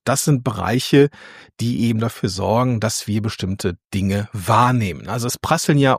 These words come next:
unheimlich viele Informationen auf uns ein. Ich bin mir sehr sicher, wenn du jetzt, wenn ich dir den, den, die, das jetzt sage,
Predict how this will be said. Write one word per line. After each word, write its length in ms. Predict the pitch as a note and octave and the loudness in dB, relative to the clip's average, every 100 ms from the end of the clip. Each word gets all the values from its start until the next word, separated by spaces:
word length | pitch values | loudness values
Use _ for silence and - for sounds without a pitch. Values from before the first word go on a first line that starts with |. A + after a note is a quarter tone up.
| - | 4
unheimlich 720 | E3+ E3+ C3+ C3+ C3 A#2 - | 4 4 2 2 4 0 -2
viele 580 | - - C#3+ C#3 A#2+ A#2 | -12 -6 -2 2 4 4
Informationen 720 | A#2+ - A2 G#2 - A#2+ F#2+ | 0 -2 -4 -4 -4 -4 -2
auf 240 | E2+ - | -4 -4
uns 180 | G2+ - | -6 -6
ein. 380 | - C#3 D3 C#3+ - - - - - _ | 2 4 4 0 -6 -20 -20 -20 -20 _
Ich 60 | - | -8
bin 140 | A#2+ | -4
mir 100 | A2 | -2
sehr 140 | A2+ A2 | -2 -2
sicher, 340 | D#3+ D3+ C3 | 2 2 2
wenn 140 | A#2+ | 2
du 80 | A#2+ | 0
jetzt, 340 | A2 A2 - - | -2 -2 -6 -6
wenn 60 | |
ich 80 | A2 | -6
dir 100 | G#2+ | -4
den, 320 | G2 G2 F#2+ | -4 -4 -4
den, 320 | G#2 G2 F#2 | -6 -6 -6
die, 240 | G2 F#2+ G2 | -8 -10 -10
das 240 | - F2+ | -10 -8
jetzt 180 | G2+ - | -8 -2
sage, 520 | B2+ C#3+ D#3 C#3 C#3 | 2 6 4 4 2